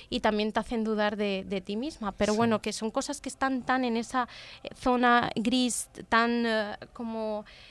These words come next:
Speaker 1: que no se puede palpar, y, pero sin embargo tiene impacto
Speaker 2: No se
Speaker 1: en
Speaker 2: puede
Speaker 1: nuestras
Speaker 2: palpar,
Speaker 1: decisiones.
Speaker 2: pero,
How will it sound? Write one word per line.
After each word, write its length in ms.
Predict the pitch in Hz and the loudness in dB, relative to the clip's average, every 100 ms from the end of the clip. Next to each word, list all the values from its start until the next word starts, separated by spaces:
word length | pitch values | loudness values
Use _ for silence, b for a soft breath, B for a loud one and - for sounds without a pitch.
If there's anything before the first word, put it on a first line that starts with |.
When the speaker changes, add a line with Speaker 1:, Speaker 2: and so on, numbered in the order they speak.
| B | B
Speaker 1:
que 100 | - | -6
no 80 | 233 | -4
se 140 | 226 285 | -4 -4
puede 240 | 285 269 | 0 0
palpar, 680 | 262 240 240 226 311 311 233 - | -2 -4 -4 4 4 4 2 -10
y, 240 | - 214 - - | -12 -12 -12 -8
pero 160 | 226 | -6
sin 160 | 214 226 | -4 -2
embargo 300 | 214 214 247 | 0 0 0
tiene 220 | 262 247 | 2 2
impacto 440 | 220 214 202 - 202 | 2 2 0 2 2
Speaker 2:
No 100 | 117 | 4
se 100 | 220 | 6
Speaker 1:
en 60 | |
Speaker 2:
puede 180 | 226 131 | 8 10
Speaker 1:
nuestras 140 | - 135 | 12 12
Speaker 2:
palpar, 120 | 226 | 10
Speaker 1:
decisiones. 500 | - 131 165 208 147 | 10 10 12 12 12
Speaker 2:
pero, 400 | 156 202 226 | 12 10 8